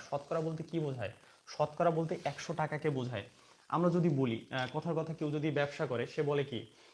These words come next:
আহ, যে আমার, আহ, শতকরা বিশ টাকা লাভ হয়।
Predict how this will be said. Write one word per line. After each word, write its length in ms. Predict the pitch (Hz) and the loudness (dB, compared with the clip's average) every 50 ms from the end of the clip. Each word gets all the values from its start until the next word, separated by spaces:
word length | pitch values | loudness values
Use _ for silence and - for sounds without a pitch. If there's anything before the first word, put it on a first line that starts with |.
| _ _ _ | _ _ _
আহ, 200 | - 139 131 131 | -6 -4 -2 -2
যে 340 | 131 123 147 147 139 131 - - - | 0 2 4 4 4 2 0 -2 -2
আমার, 240 | - 139 143 143 135 120 | 0 2 2 2 2 0
আহ, 340 | - - - 123 127 123 123 - - | -2 0 2 2 2 2 0 0 -2
শতকরা 280 | 156 - - 175 156 | -2 -2 0 0 0
বিশ 240 | 147 143 156 151 - | 0 0 -2 -2 -4
টাকা 180 | 170 156 143 131 | -4 -2 -2 0
লাভ 180 | 127 117 110 | 0 -2 -2
হয়। 160 | 123 120 107 | -4 -6 -8